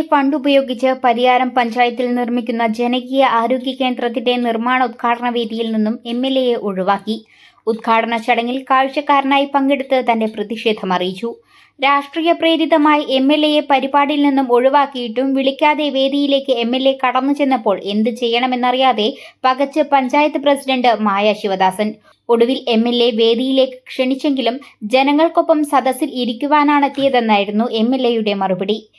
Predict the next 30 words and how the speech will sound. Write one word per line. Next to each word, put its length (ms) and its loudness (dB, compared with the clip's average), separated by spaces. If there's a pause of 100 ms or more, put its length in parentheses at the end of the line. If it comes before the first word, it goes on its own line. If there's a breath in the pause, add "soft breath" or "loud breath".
(340 soft breath)
കേന്ദ്ര 300 0
സർക്കാരിന്റെ 640 2 (140)
അൻപത്തിയഞ്ച് 640 2
പോയിന്റ് 480 2
അഞ്ച് 320 0
ലക്ഷം 360 -2
രൂപ 220 2
ചിലവിൽ 420 -2 (340 loud breath)
പരിയാരം 500 2
പഞ്ചായത്തിലെ 580 2 (100)
ഏഴാം 420 2
വാർഡായ 560 4
പീലാർമൂഴിയിൽ 880 -2
നിർമ്മിക്കുന്ന 580 0
ജനകീയ 640 0
ആരോഗ്യ 400 2
കേന്ദ്രത്തിന്റെ 640 0
നിർമ്മാണ 480 0
ഉദ്ഘാടന 460 0
ചടങ്ങിൽ 460 0
നിന്നാണ് 400 2 (440 loud breath)
രാഷ്ട്രീയ 500 0
പ്രേരിതമായി 760 0
ജില്ലയിലെ 600 0
ഏക 260 2
കോൺഗ്രസ് 580 0
എം 200 0
എൽ 120 0
എ 120 4
ഒഴിവാക്കി 580 2